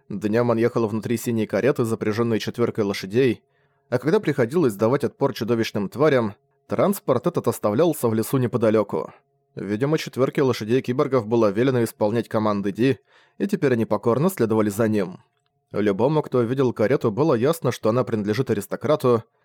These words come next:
Когда они проезжали по дороге днём, путешественники и прохожие останавливались и провожали их глазами. Многие сходили с дороги и прятались, некоторые приводили в готовность оружие.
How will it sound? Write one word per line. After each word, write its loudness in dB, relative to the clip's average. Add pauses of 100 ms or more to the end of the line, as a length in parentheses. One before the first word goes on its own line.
(120)
Когда 2
они 2
проезжали 2
по -2
дороге 0
днём, 0 (480)
путешественники -2
и 2
прохожие 0
останавливались 0
и -2
провожали 2
их -2
глазами. 0 (520)
Многие 0
сходили 0
с -2
дороги 0
и 0
прятались, 0 (360)
некоторые 0
приводили 0
в -2
готовность -2
оружие. 2